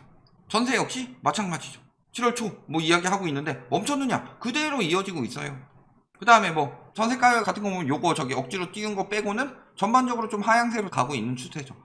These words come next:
전세가율이 떨어진다는 건 갭 투기하기 불리하다. 갭이 크다. 어디서 매수세가 들어오느냐?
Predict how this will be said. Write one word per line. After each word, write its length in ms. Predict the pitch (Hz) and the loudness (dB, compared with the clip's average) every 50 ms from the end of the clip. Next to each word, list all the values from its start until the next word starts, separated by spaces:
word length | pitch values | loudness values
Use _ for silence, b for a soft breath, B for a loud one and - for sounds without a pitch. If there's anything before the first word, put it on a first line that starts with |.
| b b b | b b b
전세가율이 600 | - 220 254 277 269 - 269 262 254 247 254 247 | -2 0 0 0 4 4 4 4 4 2 -2 0
떨어진다는 540 | 254 247 254 247 247 240 233 240 233 226 214 | 2 2 2 2 0 -2 -2 -2 -2 -2 -2
건 80 | 214 202 | -4 -2
갭 180 | - 233 - - | -2 -4 -6 -6
투기하기 360 | 196 175 180 170 160 156 135 | -8 -4 -4 -2 -2 -2 -6
불리하다. 400 | - 139 147 143 135 123 117 - - - - _ - - _ - | -6 -4 0 0 0 0 -2 -6 -12 -18 -20 _ -20 -20 _ 0
갭이 260 | 202 196 196 208 196 | 0 2 2 0 -2
크다. 520 | - 262 208 180 131 - - - - - _ | -2 2 2 2 2 2 -4 -14 -18 -16 _
어디서 440 | - 180 208 233 233 139 262 254 208 | 0 2 2 4 4 2 2 2 2
매수세가 480 | 127 123 123 123 127 151 147 131 123 - | 2 2 0 0 -4 -4 -4 -4 -4 -4
들어오느냐? 460 | 113 98 95 90 82 78 76 82 | -4 -6 -6 -6 -6 -6 -8 -10